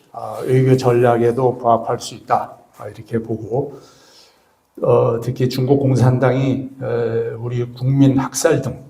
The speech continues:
이런 것들에 대해서 우리 국민들도 새삼스럽게, 이미 뭐 올드 세대는 아시겠지만은 젊은 애들도,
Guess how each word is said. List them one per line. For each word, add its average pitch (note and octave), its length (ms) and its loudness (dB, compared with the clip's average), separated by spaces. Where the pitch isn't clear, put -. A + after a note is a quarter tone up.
이런 A#2+ 180 -10
것들에 A2+ 360 -2
대해서 A2+ 640 0
우리 A#2 160 -10
국민들도 C3 680 0
새삼스럽게, C3 720 -2
이미 A#2 180 -4
뭐 A#2+ 320 0
올드 B2+ 340 2
세대는 B2 520 0
아시겠지만은 A#2 840 0
젊은 A#2 360 -6
애들도, B2+ 560 -6